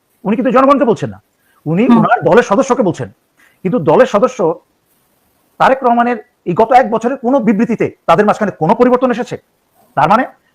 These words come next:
Speaker 1: লন্ডনে বসে তারেক রহমান বিএনপিকে চালানোতে সম্পূর্ণ ব্যর্থ এবং বিএনপির উপরে ওনার কোনো নিয়ন্ত্রণ নাই। যা বিএনপি চালাচ্ছে হচ্ছে বাংলাদেশে বসা ভারতের রয়ের গোয়েন্দা যেসব, এই আমির খসরু, সালাউদ্দিন, এই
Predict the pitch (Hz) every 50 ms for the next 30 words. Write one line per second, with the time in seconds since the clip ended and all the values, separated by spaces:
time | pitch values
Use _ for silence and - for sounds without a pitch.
0 | - 120 127 139 180 214 240 254 254 220 - 190 - - 160 160 185 - 202 202
1 | 220 247 254 - - _ _ _ _ _ - 110 123 170 202 202 220 - 277 269
2 | - 226 180 196 214 208 247 - - 208 196 247 240 240 202 131 139 156 - -
3 | 247 - - 156 180 190 151 156 170 185 196 208 208 208 240 269 254 - 165 165
4 | 165 160 170 180 175 165 165 160 - 147 139 143 156 135 95 - _ _ _ _
5 | _ _ _ _ _ _ _ _ _ _ _ _ _ _ _ _ _ _ _ _
6 | _ _ _ - 175 208 - - 151 160 214 220 302 269 - 254 226 269 262 -
7 | - 233 - 220 151 143 - 196 240 247 - - 226 202 - 240 196 123 127 156
8 | 196 - 240 240 - - - _ _ _ _ _ 117 117 139 170 226 233 165 175
9 | 196 208 214 208 170 175 - 226 233 - _ - 151 175 170 196 208 - 196 185
10 | - 196 185 - 165 175 202 190 156 147 196 185 - _ _ _ _ _ - 262